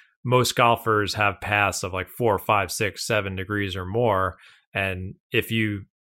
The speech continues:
are thinking about square face at impact, you know, if you're seven degrees out to in,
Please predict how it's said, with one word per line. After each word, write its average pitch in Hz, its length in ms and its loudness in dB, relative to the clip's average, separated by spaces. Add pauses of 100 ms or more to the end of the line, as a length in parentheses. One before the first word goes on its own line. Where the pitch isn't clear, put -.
(440)
are 110 100 2
thinking 113 360 -2
about 104 320 0
square 101 680 0 (200)
face 104 280 0
at 92 100 -2
impact, 95 720 -2 (540)
you 104 60 -6
know, 98 60 0
if 92 100 -6
you're 101 220 -4
seven 107 260 -2
degrees 101 320 -2
out 98 260 2
to - 160 -8
in, 95 420 -2